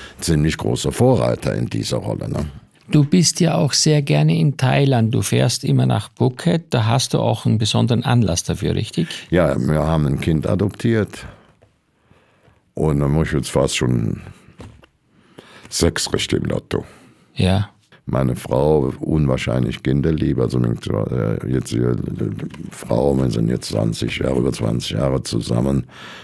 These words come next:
Speaker 1: Für, für mich einfach dreimal sechs richtig im Lotto. Du kennst sie ja auch, wie
Speaker 2: Ja,
Speaker 1: die
Speaker 2: klar, sie
Speaker 1: mich
Speaker 2: ja.
Speaker 1: unterstützt, wie die an meiner Seite ist. Und die hatte nicht das Glück, das war manchmal jetzt zwei Fehlgeburten im Jahr verkraften müssen, medi-,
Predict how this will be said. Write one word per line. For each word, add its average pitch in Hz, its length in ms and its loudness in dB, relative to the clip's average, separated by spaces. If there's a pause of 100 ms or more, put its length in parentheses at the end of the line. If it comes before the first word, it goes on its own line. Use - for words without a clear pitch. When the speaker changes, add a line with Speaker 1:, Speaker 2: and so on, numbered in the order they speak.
(120)
Speaker 1:
Für, 65 220 2
für 62 360 -4
mich 64 320 0
einfach 65 340 -2
dreimal 57 580 -2
sechs - 340 -6
richtig 64 320 -4
im 57 60 0
Lotto. 64 260 0
Du 57 140 -4
kennst 58 340 -2
sie 65 100 -2
ja 69 80 0
auch, 67 380 -2
wie - 120 0
Speaker 2:
Ja, - 120 2
Speaker 1:
die - 60 2
Speaker 2:
klar, 101 320 2
sie 110 180 0
Speaker 1:
mich 104 220 4
Speaker 2:
ja. 117 40 0
Speaker 1:
unterstützt, - 760 -2
wie 65 60 0
die 64 120 0
an 64 140 2
meiner 64 300 0
Seite 65 420 0
ist. 62 140 -2
Und 60 100 0
die 57 140 0
hatte 57 400 -2
nicht 65 200 -4
das 57 200 -4
Glück, - 400 -4 (680)
das - 460 0 (760)
war - 160 -2
manchmal 55 360 -2
jetzt - 320 -6
zwei 60 380 -2
Fehlgeburten 58 760 -2
im 58 140 0
Jahr 58 280 -4 (760)
verkraften - 600 -4
müssen, 58 340 -2
medi-, 67 240 0